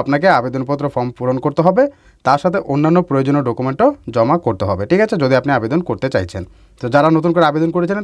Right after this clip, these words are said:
তাদের টাকা কিন্তু ফেব্রুয়ারি মাস থেকে দেওয়া শুরু হয়েছে। যাদের ব্যাংকে এখনও টাকা আসেনি তারাও কিন্তু টাকা পেয়ে যাবেন যাদের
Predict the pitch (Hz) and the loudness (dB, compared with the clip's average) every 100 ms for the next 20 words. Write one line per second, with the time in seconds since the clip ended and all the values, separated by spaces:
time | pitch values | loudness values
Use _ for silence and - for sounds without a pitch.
0 | 147 131 123 131 147 165 285 - _ _ | -2 0 0 2 0 0 -2 -4 _ _
1 | - 160 190 196 160 - 165 151 143 139 | 0 2 2 2 2 2 0 4 4 2
2 | 143 160 190 160 117 127 127 123 131 123 | 2 2 2 0 0 0 -2 0 -2 0
3 | 156 165 135 104 123 165 262 _ _ - | -2 0 0 -2 0 -2 -2 _ _ 0
4 | 123 139 147 131 135 135 139 185 135 113 | 2 2 0 -2 -2 -2 0 0 0 -2